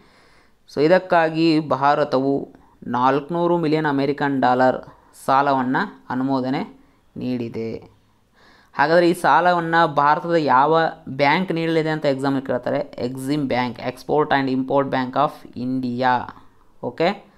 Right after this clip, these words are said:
most important, ಮಾಲ್ಡೀವ್ಸ್ನ ರಾಜಧಾನಿ ಮಾಲೆ. So ಆ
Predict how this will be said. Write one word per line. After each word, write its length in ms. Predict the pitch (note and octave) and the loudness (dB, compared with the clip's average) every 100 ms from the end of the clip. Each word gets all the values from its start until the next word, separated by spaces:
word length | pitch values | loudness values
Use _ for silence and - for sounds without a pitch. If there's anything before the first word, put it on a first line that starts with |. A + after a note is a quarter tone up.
| _ _ _ - | _ _ _ -2
most 180 | E3+ E3+ D3 | 0 0 -4
important, 560 | C#3 C#3+ C#3 C#3 C3 - - B2+ | 0 0 2 0 -2 -8 -4 0
ಮಾಲ್ಡೀವ್ಸ್ನ 400 | C3+ D3 D3+ C#3 | 0 0 -2 0
ರಾಜಧಾನಿ 400 | C3+ C3+ C#3 D#3 D3+ | 0 0 -2 -2 -2
ಮಾಲೆ. 220 | C3 C3 C3 - - _ _ _ - - _ - | 0 0 -2 -6 -20 _ _ _ -20 -20 _ -8
So 80 | - | 0
ಆ 20 | D#3+ | 4